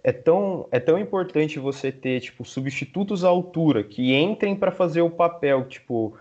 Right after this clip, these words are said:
por exemplo, você, o Dani Alves é suspenso, toma, to-, toma um terceiro cartão amarelo, não pode jogar. Você fala, ó, você posso ficar de consciência limpa, porque o Orejuela não é o Dani Alves, mas ele faz muito bem a função.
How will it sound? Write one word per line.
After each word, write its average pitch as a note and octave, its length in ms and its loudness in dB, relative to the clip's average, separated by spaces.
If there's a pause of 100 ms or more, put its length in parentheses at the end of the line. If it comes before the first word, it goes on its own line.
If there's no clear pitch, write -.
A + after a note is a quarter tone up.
(220)
por C3 100 2
exemplo, C3 480 0
você, B2 440 0 (100)
o B2 260 0
Dani C3+ 260 2
Alves D3 340 2
é D#3 60 4
suspenso, D3 640 -2
toma, C3+ 260 -2 (380)
to-, A#2 300 4
toma C3 220 0
um C3+ 60 -6
terceiro C#3+ 300 -2
cartão C#3 240 -4
amarelo, C#3 340 -2
não C#3+ 80 -6
pode C#3+ 200 -4
jogar. C#3 380 0 (180)
Você - 120 -14
fala, G#2 380 0
ó, A#2 140 2
você G2 160 -10
posso B2 260 2
ficar B2+ 160 0
de A#2 160 -10 (120)
consciência B2 580 -6
limpa, B2+ 260 -4
porque - 180 -6
o A#2 60 4
Orejuela A#2+ 540 4
não C3 120 0
é C3 60 2
o C3 80 4
Dani B2+ 240 -2
Alves, A#2+ 220 -2
mas C3 160 -8
ele C3+ 100 -4
faz C3+ 220 -2
muito C3+ 240 -8
bem C#3+ 140 -6
a C#3 40 -4
função. D#3 440 -8